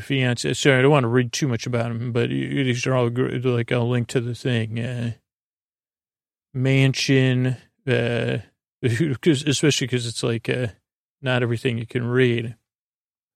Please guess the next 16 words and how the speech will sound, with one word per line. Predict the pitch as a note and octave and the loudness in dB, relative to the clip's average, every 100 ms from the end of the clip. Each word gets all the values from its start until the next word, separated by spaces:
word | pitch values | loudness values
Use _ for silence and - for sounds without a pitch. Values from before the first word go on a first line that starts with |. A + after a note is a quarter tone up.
| _ - | _ -2
Uh, | A#2+ A#2+ A#2 - | 0 2 2 0
Automatic | C#3 C3+ C3+ C3 C3 B2+ A#2+ | 2 4 4 4 4 4 2
Woman | C#3+ C3 C3 B2+ | 0 0 2 2
by | B2 A#2 | 2 0
Nathan | A#2+ B2+ A#2+ - B2 A2+ | 0 0 0 -2 -6 -2
Yoakum. | A#2+ C#3+ D3+ - D3+ C#3+ C#3 C#3 B2+ _ _ _ _ _ _ _ _ _ _ _ _ _ _ _ D3 | 2 4 4 2 -2 0 -2 -2 -4 _ _ _ _ _ _ _ _ _ _ _ _ _ _ _ -8
Uh, | |
let's | A#2+ A#2 A#2+ A#2 A#2 A#2+ A#2+ | -4 -2 -2 -2 -2 -4 -4
see, | - - B2 A#2+ A2+ | -6 -6 -2 -2 -2
Swan | - C#3+ B2+ B2+ A#2+ A#2+ | -4 -2 0 2 2 0
Lake, | C3 D3 D3+ D3 D3 C#3+ - | -2 2 4 4 4 0 -2
uh, | B2 B2+ A#2+ B2 B2 B2+ _ _ - | -2 -2 -4 -2 -2 -4 _ _ -6
bit | C#3 | -2
of | A#2+ | -2
a | A#2 | -2
mystery. | A2+ D#3 E3+ - - D#3+ D3 C#3+ C3+ C3+ C3+ | 0 2 2 0 -2 0 2 4 4 2 0